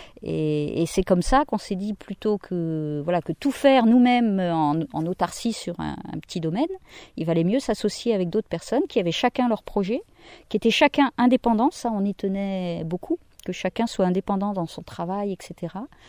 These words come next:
mais relié, et économiquement, mais relié par une même idée, euh, ben, de faire du mieux pour la terre et,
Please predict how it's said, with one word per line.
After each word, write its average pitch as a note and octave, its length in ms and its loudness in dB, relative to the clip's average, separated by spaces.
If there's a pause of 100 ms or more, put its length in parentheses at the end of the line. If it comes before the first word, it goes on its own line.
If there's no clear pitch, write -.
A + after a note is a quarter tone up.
(120)
mais A#3 260 6
relié, G#3 420 6
et G3 340 6
économiquement, F3 720 0
mais G#3 140 4
relié G#3 400 4 (100)
par A#3+ 280 0
une G3+ 140 0
même G3 200 0
idée, F#3 380 0 (420)
euh, D#3 400 0
ben, D#3 100 0
de D#3+ 140 0
faire F3+ 240 2
du E3 100 -2
mieux F3+ 180 2
pour G3 160 -4
la E3 120 2
terre B3 500 0
et, D#3+ 540 -4